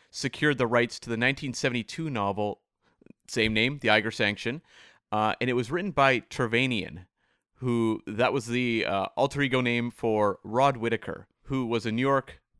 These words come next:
uh, writer and film scholar who worked at the University of Texas. And this was his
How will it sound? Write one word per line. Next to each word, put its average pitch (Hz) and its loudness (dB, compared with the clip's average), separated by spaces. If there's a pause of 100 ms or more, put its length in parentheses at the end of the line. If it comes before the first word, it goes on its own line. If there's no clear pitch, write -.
uh, 107 2
writer 120 2
and 95 -4
film 160 2
scholar 107 2
who 117 -4
worked 107 -4
at - -20
the 110 -4
University 107 -4
of 95 -10
Texas. - -10 (600)
And 113 2 (240)
this 147 -4
was 247 -2
his 226 -4